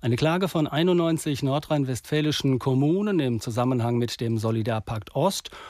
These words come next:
Und zum Ende der Sendung haben wir den Fußball im Blick,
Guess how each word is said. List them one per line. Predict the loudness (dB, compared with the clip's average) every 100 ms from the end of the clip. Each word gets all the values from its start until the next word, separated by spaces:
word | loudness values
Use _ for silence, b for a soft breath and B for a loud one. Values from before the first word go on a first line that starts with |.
| B
Und | 0 2 2
zum | -2 -2 0
Ende | 2 0 0
der | 0
Sendung | 2 2 4 2 0
haben | -2 -2
wir | 0
den | 0
Fußball | -2 -6 -4 -2
im | 0
Blick, | 0 -4 -6